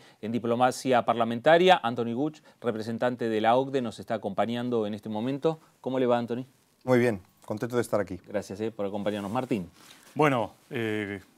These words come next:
Speaker 3: gracias por estar aquí y, este, con un tema central que es, eh,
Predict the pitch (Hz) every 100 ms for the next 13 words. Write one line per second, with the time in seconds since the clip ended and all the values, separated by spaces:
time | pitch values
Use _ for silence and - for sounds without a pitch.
0 | _ - 127 135 127 - 113 135 123 -
1 | 180 180 - 131 120 110 - 117 113 -
2 | 117 131 120 143 127 - 107 120 127 123
3 | 120 117 123 110 101 101